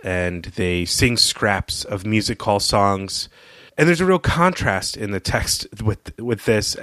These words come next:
We get almost immediately after this description of them having fun, uh, their brothers' arms being torn from limb to limb, and the reality that their own artillery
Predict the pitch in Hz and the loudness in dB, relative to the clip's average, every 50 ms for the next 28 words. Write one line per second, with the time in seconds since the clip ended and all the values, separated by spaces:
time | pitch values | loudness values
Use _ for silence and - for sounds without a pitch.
0 | - 131 135 123 139 139 135 127 - _ - 147 147 156 143 135 - - 131 120 | -6 -4 -4 0 2 2 2 2 -2 _ 0 0 2 2 2 0 0 -2 -2 0
1 | 135 151 165 165 147 120 110 113 113 104 110 113 110 - - 104 101 - - - | 0 0 0 0 -2 -2 -2 -2 -2 0 0 0 0 -2 -4 -4 -4 -6 -6 -6
2 | 107 - - 127 120 - - 113 104 92 101 104 101 101 110 98 92 90 - - | -6 -2 0 0 0 0 -2 -4 -4 0 0 -2 0 2 0 0 0 -2 -6 -6
3 | - - 196 202 147 107 98 95 90 - - - - - - _ - 123 123 123 | 0 2 2 4 2 0 -2 -6 -10 -12 -14 -20 -20 -20 -20 _ 0 2 4 4
4 | 120 123 120 - 120 123 123 143 135 110 - 147 147 143 143 127 117 - - - | 4 2 0 -4 -6 0 2 2 2 4 2 2 4 4 2 0 0 -2 -6 -4
5 | - 117 123 135 123 110 95 87 90 - - - - - - - 117 113 107 104 | -2 2 2 4 2 2 -2 -6 -8 -6 -6 -6 -8 -8 -6 -2 -2 -2 -2 -4
6 | - - - - 123 120 113 98 90 87 87 - - 107 98 98 92 92 92 92 | -2 -4 -2 0 4 4 4 2 2 -4 -10 -4 0 0 0 0 0 -2 -6 -10
7 | _ - 107 110 107 107 110 110 104 104 104 - - _ - - 110 98 95 101 | _ -8 -2 0 4 6 6 6 6 2 0 -6 -8 _ -6 -4 -4 -4 -2 0
8 | 104 104 95 82 82 82 - _ - - - - _ - 131 135 139 135 135 135 | 0 0 0 -2 -6 -12 -18 _ -20 -20 -20 -20 _ -2 2 4 4 4 4 4
9 | 135 147 156 139 117 104 95 104 - - 110 110 - - 127 131 135 135 120 110 | 4 4 2 2 0 -2 -4 -6 -4 -4 -6 -6 0 2 4 4 4 4 2 0
10 | - - - 110 98 92 90 90 87 85 82 - | 0 -2 -4 -2 -2 -2 -2 -4 -6 -8 -10 -14